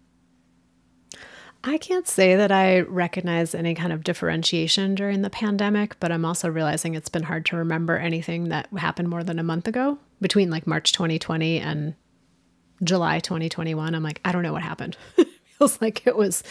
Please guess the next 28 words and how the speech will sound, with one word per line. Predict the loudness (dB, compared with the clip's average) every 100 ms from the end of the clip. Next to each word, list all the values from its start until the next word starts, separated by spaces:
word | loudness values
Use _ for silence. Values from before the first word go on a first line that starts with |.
| -10 -10 -10
just | -6 -2
sort | 0
of | 4
went | 4 4
into | 2
the | -2
morass | 0 0 0 0 -2 -2
of, | -4 -6 -8
of | -8
covid | -4 -4 -2 -6
land. | -6 -6 -6
So | -4 0 2 0 -2 -12 _ _
I'd | -6
have | -4
to | -4 -6
really | -6 -6 -6 -8
think | -8 -8 -4
back | -2 -2 -4
to | -6 -4 -4 -4 -6 _ _
groups | -2 0 0 -2 -6
and | -6
conversations | -8 -6 -6 -4 -4 -4 -6
I've | -6
had | -6 -6
with | -8 -10
people, | -12 -8 -6
but | -4 -6 -6
it | -10